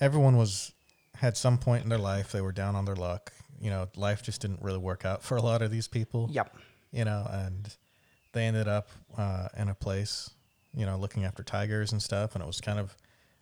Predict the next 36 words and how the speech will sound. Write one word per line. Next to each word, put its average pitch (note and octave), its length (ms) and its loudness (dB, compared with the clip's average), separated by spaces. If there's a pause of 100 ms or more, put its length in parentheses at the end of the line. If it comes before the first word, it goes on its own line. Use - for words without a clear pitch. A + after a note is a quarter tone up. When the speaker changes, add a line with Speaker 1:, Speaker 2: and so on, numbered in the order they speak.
Speaker 1:
I A#2 80 -6
mean, A2 120 2
it G#2 160 -4
was A2 160 -2
a A2 80 0
much B2+ 380 0
better A2 260 4
alternative. G2 840 0 (200)
Looking A#2+ 300 -2
after G#2 180 -4
tigers G2 420 -2
was F#2 120 -6
a F#2+ 40 -8
much G2+ 220 -2
better G2+ 140 -2
alternative F#2+ 480 -2
than F2+ 280 -6
what G#2+ 200 -4 (440)
they G#2+ 140 0
all F#2 240 0
would F#2 80 -4
have F#2 120 -6
ended E2 220 -8
up D#2+ 180 -8 (100)
Speaker 2:
Yeah, C#3 200 2
they B2 100 2
probably C#3 240 2
Speaker 1:
being. C3 40 2
Speaker 2:
would B2 100 2
have A#2+ 180 0
did A#2+ 240 -4 (500)
something A3 300 4
involving C3+ 400 8
drugs. - 300 -8 (300)
Um, D#3 240 6 (600)
so E3 300 4